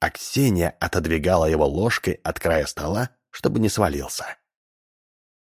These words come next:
«А ты помолчи», — сказала ему Антонина. «Прикрой стыд. Не маленький». Удалов опомнился, метнулся к чайнику с заваркой, но укрыться за ним не смог.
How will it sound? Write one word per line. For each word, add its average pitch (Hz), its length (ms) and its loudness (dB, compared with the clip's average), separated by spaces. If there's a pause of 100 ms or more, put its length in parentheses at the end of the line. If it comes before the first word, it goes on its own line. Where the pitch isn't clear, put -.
(280)
«А 113 140 2
ты 104 180 4
помолчи», — 135 680 6 (300)
сказала 90 520 4
ему 143 380 6
Антонина. 107 680 -2 (540)
«Прикрой 107 400 6
стыд. - 380 2 (440)
Не 175 160 10
маленький». 120 640 6 (640)
Удалов 147 400 6
опомнился, 127 680 4
метнулся 120 600 4
к - 100 -8
чайнику 147 560 6
с - 140 -4
заваркой, 101 680 4 (100)
но 104 220 6
укрыться 143 420 2
за 131 140 6
ним 120 200 6
не 120 100 6
смог. 80 540 -4